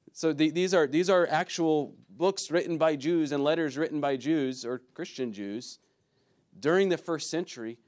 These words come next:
What do they believe the Old Testament canon to be? Well, we'll say what they didn't believe it to be. And this is an argument from silence, which isn't always the strongest argument, but it's a deafening silence.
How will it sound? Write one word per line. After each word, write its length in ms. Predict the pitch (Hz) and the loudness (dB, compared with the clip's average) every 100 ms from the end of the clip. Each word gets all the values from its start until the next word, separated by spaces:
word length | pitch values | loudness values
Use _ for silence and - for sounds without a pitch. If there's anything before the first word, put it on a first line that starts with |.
| _ | _
What 260 | - 160 202 | -4 -2 -2
do 100 | 160 | -6
they 280 | 131 143 170 | -2 0 0
believe 600 | 165 139 113 107 123 _ _ _ _ | -2 -4 -6 -8 -14 _ _ _ _
the 140 | 123 | -6
Old 180 | 131 131 | -4 -4
Testament 460 | 143 131 - 131 - | -8 -12 -12 -14 -14
canon 340 | 147 160 143 | -10 -10 -10
to 100 | 107 | -14
be? 240 | 76 - _ _ _ _ _ _ _ _ _ - | -20 -20 _ _ _ _ _ _ _ _ _ -4
Well, 440 | 113 127 196 196 _ _ _ _ _ _ - | 4 4 4 -2 _ _ _ _ _ _ -4
we'll 200 | 139 175 | 0 0
say 300 | - 208 214 | 2 2 2
what 520 | 190 _ - 160 - | 0 _ -4 -4 -2
they 120 | 147 | -6
didn't 400 | 123 175 220 165 _ _ - | 0 2 2 -2 _ _ -14
believe 240 | 107 92 | -10 -10
it 60 | 76 | -14
to 60 | |
be. 180 | 90 92 | -16 -10
And 80 | 113 | -6
this 160 | 190 | -4
is 100 | 254 | -2
an 80 | 202 | 0
argument 300 | 180 175 160 | 0 0 -4
from 100 | 147 | -8
silence, 840 | - 156 131 90 - - - - - - | -6 -2 -2 -4 -12 -14 -12 -12 -16 -20
which 100 | 135 | -8
isn't 160 | 190 | -2
always 240 | 220 214 202 | 2 2 0
the 80 | |
strongest 460 | 170 - 180 175 143 | -6 0 0 0 -4
argument, 340 | 107 101 113 _ _ - | -6 -6 -14 _ _ -10
but 100 | 175 | -10
it's 100 | 170 | -8
a 60 | |
deafening 400 | 151 190 185 139 | -2 -2 0 -8
silence. 560 | - 92 80 _ - | -6 -12 -14 _ -16